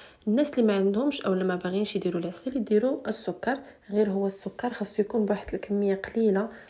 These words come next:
باش البغرير ما يتخطفش ليكم من التحت واللون ديالو ما كيجيش زوين.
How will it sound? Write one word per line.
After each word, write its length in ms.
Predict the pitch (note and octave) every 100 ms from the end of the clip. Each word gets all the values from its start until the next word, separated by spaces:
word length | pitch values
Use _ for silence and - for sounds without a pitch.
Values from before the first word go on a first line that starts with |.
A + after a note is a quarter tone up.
| -
باش 200 | - -
البغرير 480 | F#3 F3+ F#3+ A3 A3
ما 60 | G3
يتخطفش 540 | G3 - - A3+ -
ليكم 300 | A3 - G#3+
من 180 | G#3 G3
التحت 500 | G3 - A3+ - -
واللون 340 | G3+ G3+ G3+
ديالو 280 | G3 G3 G#3+
ما 120 | G3+
كيجيش 480 | F#3+ F#3+ G3+ G3 -
زوين. 360 | F#3+ G#3 C#4